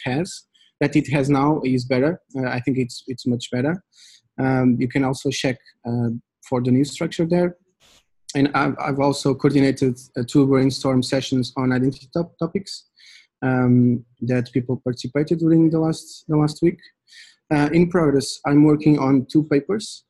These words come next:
at the moment. Uh, one, uh, about the concept of I D M, which is, you know, a summary, uh, basically a summary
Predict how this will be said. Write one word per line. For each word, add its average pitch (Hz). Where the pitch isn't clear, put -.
at 131
the 143
moment. 151
Uh, 139
one, 151
uh, 135
about 131
the 131
concept 156
of 135
I 139
D 131
M, 160
which 143
is, -
you 151
know, 135
a 143
summary, 151
uh, 139
basically 151
a 135
summary 147